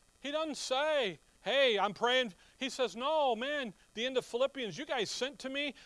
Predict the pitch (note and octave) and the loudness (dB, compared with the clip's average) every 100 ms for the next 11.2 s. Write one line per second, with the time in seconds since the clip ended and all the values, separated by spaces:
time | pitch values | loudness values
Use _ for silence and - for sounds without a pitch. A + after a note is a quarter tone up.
0 | - A#3+ - G#3 - A3 B3+ C#4+ B3+ D4+ | -8 -6 0 -2 0 -4 0 0 -2 -6
1 | D4 - - A3 A3 - - F3+ F#3 F3+ | -8 -12 -6 0 0 0 -4 2 2 2
2 | F3+ F3 E3 B2+ - - _ - E3+ F#3 | -2 0 2 0 -2 -16 _ 4 4 4
3 | C#3+ D3 - - C#4 E4+ - - D4 C#4+ | 2 0 0 -6 -2 -2 -4 -6 0 2
4 | C4+ F#3+ D#3+ B2 - - _ _ - - | 2 0 -2 -2 -10 -20 _ _ -18 -8
5 | A#3 C#4+ C#4 B3+ B3+ A#3+ - F#3+ D#3 D#3 | -2 0 0 2 4 4 2 -6 -4 -6
6 | F#3+ F#3 F#3 E3+ E3 E3 F3 D#3+ D#3 A#2+ | -6 -6 -4 -6 -6 -10 -8 -6 -4 -6
7 | G2 F#2 _ - _ - _ _ _ _ | -10 -18 _ -20 _ -20 _ _ _ _
8 | _ _ _ - _ _ - _ _ _ | _ _ _ -20 _ _ -20 _ _ _
9 | _ - _ _ _ - _ _ _ _ | _ -20 _ _ _ -20 _ _ _ _
10 | - D#3 - E3+ F3 E3 D#3+ - G#3+ F3+ | -8 -8 -4 -6 -4 -6 -6 -6 -4 -4
11 | G2+ D#2 | -6 -12